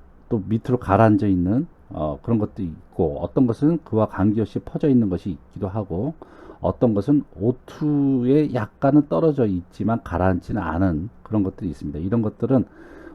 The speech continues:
호기성, 혐기성, 통성, 혐기성,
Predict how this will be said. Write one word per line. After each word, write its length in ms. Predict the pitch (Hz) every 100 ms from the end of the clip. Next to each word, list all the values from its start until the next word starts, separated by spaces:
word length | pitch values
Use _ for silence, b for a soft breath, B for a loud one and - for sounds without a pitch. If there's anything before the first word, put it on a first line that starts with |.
| -
호기성, 760 | 160 147 123 - 143 156 165 156
혐기성, 840 | - 151 131 117 - 110 90 71 - -
통성, 720 | 131 117 107 101 131 139 139
혐기성, 880 | 131 127 117 101 90 - 101 127